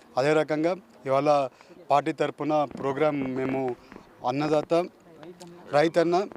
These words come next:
మీకోసం ప్రోగ్రామ్ ఇవాళ తీసుకోవడం జరిగింది. ఇవాళ అందరు రైతులకి ఎవరెవరికి డబ్బులు పడ్డాయో, పడ్డాయా లేవా, వాళ్ళందరూ సంతోషంగా ఉన్నారా లేదా,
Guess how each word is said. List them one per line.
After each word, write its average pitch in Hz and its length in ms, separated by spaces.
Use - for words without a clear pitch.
మీకోసం 151 600
ప్రోగ్రామ్ 143 480
ఇవాళ 131 200
తీసుకోవడం 135 500
జరిగింది. 127 420
ఇవాళ 147 260
అందరు 151 280
రైతులకి 151 460
ఎవరెవరికి 139 800
డబ్బులు 127 260
పడ్డాయో, 135 320
పడ్డాయా 143 460
లేవా, 139 400
వాళ్ళందరూ 139 440
సంతోషంగా 147 600
ఉన్నారా 139 320
లేదా, 127 360